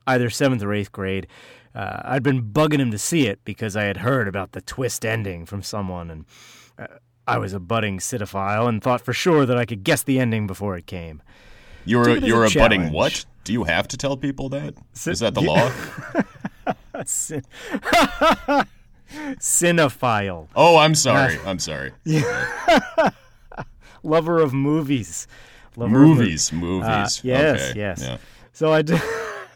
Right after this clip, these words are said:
Speaker 1: uh, so yes, budding cinephile. Took it as a challenge. Uh, we, we watched it on V H S, and I remember, uh, when they did the false reveal that Keaton was Soze,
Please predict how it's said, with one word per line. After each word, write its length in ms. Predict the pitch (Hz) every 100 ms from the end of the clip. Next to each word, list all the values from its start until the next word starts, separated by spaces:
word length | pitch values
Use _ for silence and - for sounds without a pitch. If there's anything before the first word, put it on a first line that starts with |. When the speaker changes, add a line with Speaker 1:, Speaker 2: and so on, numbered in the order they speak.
| 381 - - 269 - _ - _ _ _ _ _ - - 285 262 - -
Speaker 1:
uh, 300 | 123 113 107 - _
so 180 | - 143
yes, 300 | 123 85 - _
budding 280 | 147 147 143
cinephile. 760 | - 147 131 - 127 127 127 - _ _ -
Took 160 | 165
it 80 | 160
as 80 | 156
a 80 | 156
challenge. 560 | - 131 110 92 92 - - - -
Uh, 380 | 107 107 107 98 -
we, 260 | 143 139 131
we 260 | 143 135
watched 380 | 139 143 156 -
it 80 | 143
on 140 | 147
V 160 | 127 135
H 180 | 127 113
S, 280 | 110 110 -
and 80 | 107
I 60 |
remember, 560 | 113 120 127 123 113 107
uh, 200 | 101 92 82 _ _ - _ -
when 160 | 131
they 100 | 135
did 200 | 123 147
the 100 | 127
false 540 | - - 135 131 - - -
reveal 680 | 117 104 120 139 127 110 95
that 240 | 95 -
Keaton 480 | - 123 123 98 90
was 220 | 87 85
Soze, 640 | - 110 107 95 110 110